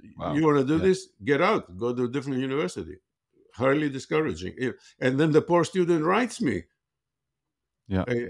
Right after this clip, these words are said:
Speaker 2: a, a very unhappy email, so, you know, just saying, "This happened, and I'm shocked that, you know, my student will not allow me to, to invite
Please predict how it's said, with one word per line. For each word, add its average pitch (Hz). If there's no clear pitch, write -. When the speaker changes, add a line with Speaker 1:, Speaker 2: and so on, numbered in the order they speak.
Speaker 2:
a, -
a -
very 160
unhappy 123
email, 107
so, -
you 143
know, 113
just 147
saying, 143
"This 156
happened, 170
and 127
I'm 110
shocked 190
that, 120
you 135
know, 101
my 101
student 143
will 113
not 156
allow 135
me 156
to, 120
to 120
invite 120